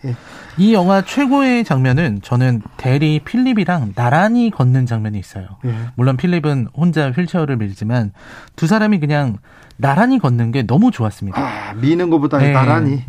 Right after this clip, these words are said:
Speaker 2: 나란히 걷더라고요.
Speaker 1: 예.
Speaker 2: 어쩌면 필립은 자기의 휠체어를 밀어주는 사람을 기다린 게 아니라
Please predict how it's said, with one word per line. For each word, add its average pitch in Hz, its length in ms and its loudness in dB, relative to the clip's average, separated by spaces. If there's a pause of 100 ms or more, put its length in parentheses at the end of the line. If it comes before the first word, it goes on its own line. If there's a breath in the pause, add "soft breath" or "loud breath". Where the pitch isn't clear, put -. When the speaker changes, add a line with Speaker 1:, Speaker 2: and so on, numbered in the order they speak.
(140)
Speaker 2:
나란히 165 360 0
걷더라고요. 107 600 -6
Speaker 1:
예. 143 80 -4 (300 loud breath)
Speaker 2:
어쩌면 220 440 0
필립은 247 680 0
자기의 202 720 0
휠체어를 220 640 -2
밀어주는 214 520 2
사람을 175 340 0
기다린 123 360 -2
게 127 80 0
아니라 110 440 -2